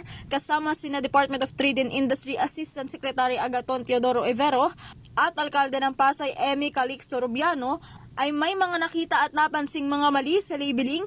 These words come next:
at ilang mga produktong gulay ang hindi umano'y mga smuggled lamang. Ani Laurel, kapansin-pansin ang mga mali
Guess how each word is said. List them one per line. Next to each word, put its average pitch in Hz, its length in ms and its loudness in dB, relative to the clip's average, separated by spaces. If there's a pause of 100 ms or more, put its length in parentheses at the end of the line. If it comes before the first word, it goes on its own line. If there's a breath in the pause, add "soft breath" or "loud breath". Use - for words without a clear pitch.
(280 loud breath)
at 302 160 2
ilang 320 240 0
mga 311 160 2
produktong 294 560 0
gulay 320 320 4
ang 294 80 2
hindi 302 320 0
umano'y 339 320 2
mga 302 320 0
smuggled 240 400 -2
lamang. 269 480 2 (480 loud breath)
Ani 277 320 0
Laurel, 262 400 2
kapansin-pansin 277 880 -2
ang 277 80 0
mga 262 160 4
mali 254 240 0